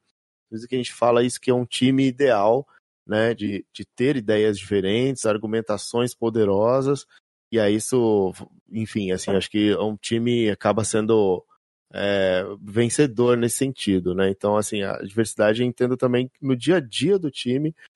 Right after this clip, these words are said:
ali na hora de discutir, de debater, acho que é, me parece que acontece muito isso, né?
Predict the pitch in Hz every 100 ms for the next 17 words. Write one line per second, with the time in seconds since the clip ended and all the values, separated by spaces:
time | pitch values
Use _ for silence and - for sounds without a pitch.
0 | - - - - 117 117 143 135 123 156
1 | 135 139 135 - 123 - 117 139 127 113
2 | 117 113 - - 104 113 120 110 - -
3 | 120 117 117 - - 110 107 101 107 -
4 | 113 113 123 117 123 123 120 123 139 131
5 | 107 101 - 98 104